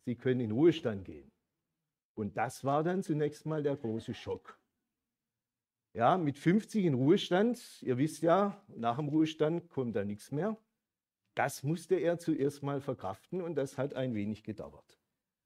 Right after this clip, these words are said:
Aber als er das verarbeitet hat, dann hat er so richtig gearbeitet.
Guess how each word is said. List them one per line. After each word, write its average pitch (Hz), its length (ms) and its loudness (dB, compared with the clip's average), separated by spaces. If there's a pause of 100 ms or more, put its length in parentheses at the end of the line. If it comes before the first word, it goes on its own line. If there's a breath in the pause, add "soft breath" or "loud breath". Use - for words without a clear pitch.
Aber 131 220 4
als 175 220 4
er 165 160 4
das 143 220 0
verarbeitet 127 680 4
hat, 87 120 -20 (1700)
dann 214 360 4 (680)
hat 156 340 0
er 151 340 6 (560)
so 107 140 -2
richtig 117 460 -2
gearbeitet. 76 600 -12